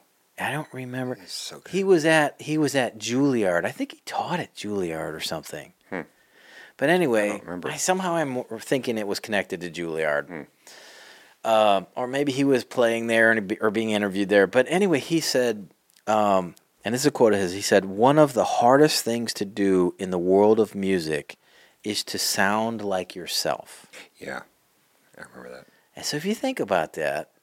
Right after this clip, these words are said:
Speaker 2: That's
Speaker 1: you know, to have a unique sound, to say,
Speaker 2: Mm-hmm.
Speaker 1: "This is me,"
Speaker 2: Mm-hmm.
Speaker 1: and to not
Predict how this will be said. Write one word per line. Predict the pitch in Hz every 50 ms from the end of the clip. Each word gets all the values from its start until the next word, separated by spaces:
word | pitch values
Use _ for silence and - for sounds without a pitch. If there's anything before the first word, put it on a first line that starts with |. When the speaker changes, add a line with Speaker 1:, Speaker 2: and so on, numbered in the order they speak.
| _ _ _ _ _ -
Speaker 2:
That's | 82 78 - - -
Speaker 1:
you | 117 110
know, | 110
to | 110 - -
have | - - 135 143 151 175 170 139
a | 123
unique | 107 95 92 95 95 95 98 98 110 135 139 -
sound, | - - 113 98 92 78 - - -
to | 95
say, | 90 - 120 107 101 95
Speaker 2:
Mm-hmm. | - 104 98 98
Speaker 1:
"This | 110 110 - -
is | 104 90 85 82
me," | 82 82 80 76 - - - _ _ _ _ _ 165
Speaker 2:
Mm-hmm. | 156 143 160 80 80 _ _ _ _ _ _ _ _ -
Speaker 1:
and | 113 113 107
to | - - 113
not | 110 110 110 110 113 117 127 120 -